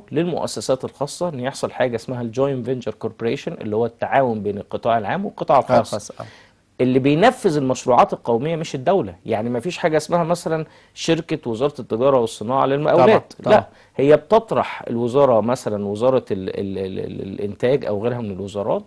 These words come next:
Speaker 1: بت-، بتطرح المشروع، تتقدم الشركات بالعطاءات، اللي بيرسى عليه العطاء وفقًا للملف الفني والمالي بيباشر المشروع.
Speaker 2: تمام.
Speaker 1: طيب، في خلال الثلاث سنوات دول في كام مصري، انا بتكلم حضرتك باحصاءات رسميه دقيقه،
Speaker 2: طبعًا،
Speaker 1: وارقام
Speaker 2: طبعًا،
Speaker 1: ممكن
Speaker 2: طبعًا.
Speaker 1: اي حد ي-، يبحث عنها يعني.
Speaker 2: آه.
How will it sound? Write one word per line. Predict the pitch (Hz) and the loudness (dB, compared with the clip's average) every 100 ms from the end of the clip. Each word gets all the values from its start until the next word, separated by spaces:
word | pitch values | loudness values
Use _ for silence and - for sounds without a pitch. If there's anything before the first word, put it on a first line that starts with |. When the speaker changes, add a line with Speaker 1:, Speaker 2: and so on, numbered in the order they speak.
| - | -8
Speaker 1:
بت-، | 190 214 | -6 0
بتطرح | 214 - 170 190 160 113 | -2 -2 -6 0 0 0
المشروع، | 107 98 135 196 - - _ | -4 -6 -6 -6 -6 -16 _
تتقدم | - - 175 185 131 113 | -8 -4 0 2 2 -2
الشركات | - 104 107 135 | -4 -4 -2 -2
بالعطاءات، | 113 90 101 110 127 220 - | 0 0 0 0 -2 -2 -4
اللي | 202 196 | -4 0
بيرسى | 185 196 - 123 | 2 2 2 0
عليه | 131 | 2
العطاء | 127 127 131 135 | 4 4 2 -4
وفقًا | - 117 | -4 -8
للملف | 107 123 - | -4 -6 -8
الفني | 110 139 123 | -10 -8 -4
والمالي | 104 98 147 226 | -4 -6 -8 -6
بيباشر | 269 233 226 196 | 0 0 0 -2
المشروع. | 185 180 165 156 _ | -2 -4 -4 -6 _
Speaker 2:
تمام. | 120 113 110 - - - _ - | -8 -8 -10 -18 -20 -20 _ 4
Speaker 1:
طيب، | 135 | 4
في | 123 | 4
خلال | - 202 | 4 4
الثلاث | 240 240 220 208 | 4 2 2 0
سنوات | 147 139 160 | -4 0 0
دول | 135 139 113 | 0 -4 -4
في | 190 | -8
كام | - 208 196 - | 0 0 0 -4
مصري، | 131 156 180 - 107 101 | -2 0 0 -4 -6 -4
انا | 101 | -4
بتكلم | 110 - 143 | -4 -4 -4
حضرتك | 131 151 123 | -4 -6 -6
باحصاءات | 107 - - - 143 - | -4 -6 -4 -2 -2 -2
رسميه | 110 - 160 190 | -8 -6 -8 -4
دقيقه، | 156 - 135 - - | -4 -2 -4 -4 2
Speaker 2:
طبعًا، | 151 147 | 4 6
Speaker 1:
وارقام | 123 - 135 | 4 4 2
Speaker 2:
طبعًا، | 165 | 2
Speaker 1:
ممكن | 165 117 | 0 -2
Speaker 2:
طبعًا. | 110 | 0
Speaker 1:
اي | 156 147 | 0 0
حد | - 135 120 | 0 -2 -2
ي-، | 110 98 117 | -2 -2 0
يبحث | - - - | 0 0 -4
عنها | 110 92 82 | -4 -6 -10
يعني. | 101 | -12
Speaker 2:
آه. | 113 | -12